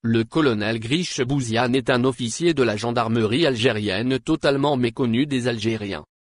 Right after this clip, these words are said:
Et pourtant, cet officier a vu toute sa carrière s'effondrer sous ses parce qu'il a osé défendre l'intégrité morale et la droiture au sein des rangs de la gendarmerie algérienne, un corps malheureusement rongé ces dernières années par les scandales de corruption et les abus de pouvoir de ses anciens chefs.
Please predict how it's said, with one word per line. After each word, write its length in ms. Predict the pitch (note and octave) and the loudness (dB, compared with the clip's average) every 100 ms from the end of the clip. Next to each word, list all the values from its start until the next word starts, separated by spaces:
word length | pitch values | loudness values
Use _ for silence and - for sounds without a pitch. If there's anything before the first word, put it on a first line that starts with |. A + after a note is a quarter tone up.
| _ - | _ -4
Et 120 | A#2 | -4
pourtant, 540 | C3+ D3 - G2+ F#2 - _ | -2 -6 -4 -4 -4 -10 _
cet 240 | - C#3 - | -2 -2 0
officier 520 | C3+ D3+ B2+ - D3+ | -4 -4 -8 -2 0
a 100 | B2 | 0
vu 180 | A2+ D#3+ | 0 -2
toute 280 | G3+ G3+ C#3+ | -4 -4 -4
sa 160 | A#2 | -4
carrière 500 | - A2 G#2 D3 E3+ | -2 -2 2 2 2
s'effondrer 560 | - D#3+ - C#3 A2+ D#3 | 0 -2 0 -2 0 -2
sous 200 | - C3 | -4 -6
ses 180 | - C#3 | -6 -2
parce 280 | D3 - D#3+ | -2 -2 -8
qu'il 200 | - C#3+ | -6 -4
a 120 | C#3+ | 0
osé 260 | B2+ G#2+ A#2+ | 0 -2 0
défendre 540 | A#2+ A2+ C#3 B2+ G#2+ | 0 2 0 0 0
l'intégrité 680 | A2+ B2 B2 A2+ A#2 - C3 | 0 0 -2 -4 -4 -2 0
morale 420 | B2 A2+ A#2 B2 | 2 4 2 2
et 100 | B2+ | 2
la 120 | B2+ | 0
droiture 460 | B2+ B2 - E3 C#3+ | 2 -2 0 0 2
au 80 | |
sein 260 | C3+ - C#3+ | 2 2 0
des 160 | A#2+ A#2 | 2 0
rangs 160 | B2 | 2
de 80 | A2 | 0
la 160 | G2+ F#2 | -2 -4
gendarmerie 720 | A#2 A#2+ A2+ A#2 A2 A#2+ E3 | -4 -2 0 2 2 2 2
algérienne, 720 | B2+ A#2+ A2 G#2 F2 E2 D#2+ - _ | 2 2 0 -4 -6 -10 -16 -20 _
un 160 | C3+ C#3 | -2 0
corps 240 | B2+ C#3+ | 2 0
malheureusement 680 | B2+ D3 D#3 C#3 C3 A#2 B2 | 2 2 2 2 2 2 0
rongé 400 | A2 B2+ A2 C#3 | 2 0 0 0
ces 180 | D3 C3+ | 0 0
dernières 420 | G#2+ C#3+ E3 C3 | 0 2 0 0
années 280 | A2+ G2+ G#2 | -2 0 -2
par 180 | C3+ B2 | 0 0
les 140 | A2 | 0
scandales 560 | G#2+ - E3 C#3+ A2+ C#3 | -2 0 0 4 4 2
de 100 | C3 | 0
corruption 720 | A#2+ C3 A2 C#3 - - F#3+ | 0 0 2 0 -2 0 2
et 80 | F3 | 2
les 240 | A2 G#2+ | 2 0
abus 320 | A2 G#2 G2+ C3 | -2 -2 -4 -2
de 80 | |
pouvoir 500 | G#2+ E3 D#3+ A#2+ G#2 G#2 | -4 -4 -4 0 0 -2
de 100 | G2+ | -6
ses 240 | - A2 | -4 -2
anciens 320 | A#2+ A2 D#3+ | -2 0 -2
chefs. 380 | C#3 A2+ G#2 F#2 | -2 -4 -4 -6